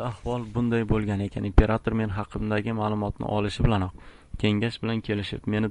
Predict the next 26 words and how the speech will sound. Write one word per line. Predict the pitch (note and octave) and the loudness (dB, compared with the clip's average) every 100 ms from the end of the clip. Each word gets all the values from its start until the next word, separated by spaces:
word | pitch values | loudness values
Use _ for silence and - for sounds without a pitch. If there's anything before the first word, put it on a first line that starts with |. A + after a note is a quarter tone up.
| A2+ | 0
darhol | A2 A2 A2 G#2+ | 0 0 -2 0
bog'lash | G#2+ A2 - G#2 | 2 0 -2 -4
haqida | - G#2 - | -4 -4 -2
farmoyish | G#2 G2+ G2+ - G#2 | -2 0 -2 -2 -2
beribdi. | G#2 - - - - - - | -2 -6 -10 -20 -20 -20 -8
Buyruq | G#2+ G#2+ A#2 - | -2 0 -2 -2
kechasi | A2 - G#2 - | -4 -2 -4 -2
men | A2+ A2 A2 | -2 -2 -2
uxlayotganda | - G#2+ G#2+ - G#2+ G#2+ | 0 0 0 -2 0 2
bajarilgan. | G2+ G2 G2 G2 F#2+ G2 | 0 0 -4 -4 -6 -4
U | G#2+ | -2
yana | G#2 G#2 G#2+ - - - - | -2 -2 -4 -8 -20 -20 0
uyg'onishim | G#2+ G#2 G#2 G#2 A#2 A2+ | 0 2 0 -2 -4 -2
bilanoq | A2+ A#2 A#2 | -2 0 0
meni | A2+ A2+ | 0 0
ovqatlantirish | A2 G#2 G#2+ - G#2+ G2+ A#2 - | -2 -2 -4 -4 -4 -4 -6 -4
hamda | A2 G#2+ G#2 | -2 0 2
poytaxtga | G#2+ G2+ G#2 - G#2 | 2 0 -8 -6 -2
olib | G#2 G#2+ - | 2 2 0
ketish | - - A#2+ B2 | -4 -6 -6 -8
uchun | - C#3 - - - - A2 | -6 -6 -6 -20 -20 -6 0
arava | G#2+ G#2 A2 B2 D#3 D#3+ | 2 2 0 0 -6 -8
yasashni | A2 G#2 G2+ - G2+ | -6 -4 -4 -6 -8
ham | G#2 G2+ F#2+ | -4 0 2
buyurgan. | F#2+ G2 G2 F#2+ - - - - - - | 2 -2 -4 -8 -10 -20 -20 -20 -20 -2
Bir | A#2+ | -2